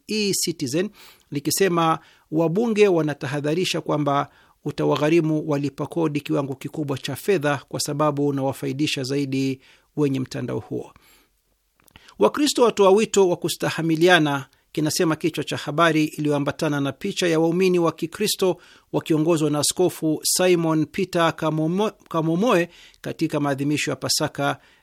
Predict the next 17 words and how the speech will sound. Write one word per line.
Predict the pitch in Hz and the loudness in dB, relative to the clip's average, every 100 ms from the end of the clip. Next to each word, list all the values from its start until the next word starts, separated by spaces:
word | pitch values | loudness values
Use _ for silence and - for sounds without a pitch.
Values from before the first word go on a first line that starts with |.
| - | -6
jijini | 139 156 147 139 | 0 2 4 2
Nairobi | 135 139 131 135 | 0 -2 -2 -6
hiyo | 139 135 | -4 -2
jana. | 160 147 135 - - - - | 0 0 -2 -10 -20 -20 -4
Baadhi | 170 170 156 | 0 2 2
ya | |
habari | - 151 160 143 | 0 0 2 2
za | 151 | -2
Daily | 143 165 147 | 0 2 2
Nation | 147 160 - 156 | 0 0 -2 -2
zina | 143 143 | -2 -2
vichwa | 151 151 143 | 0 -2 -2
vya | 139 | -2
maneno: | 143 175 190 180 175 | 0 2 4 4 2
wapenzi | 160 156 151 185 180 170 160 170 165 | 2 0 2 2 4 2 0 0 0
wenye | 156 151 147 | 2 2 0
hasira, | - 147 - - 185 175 175 | -4 -6 -4 0 2 4 4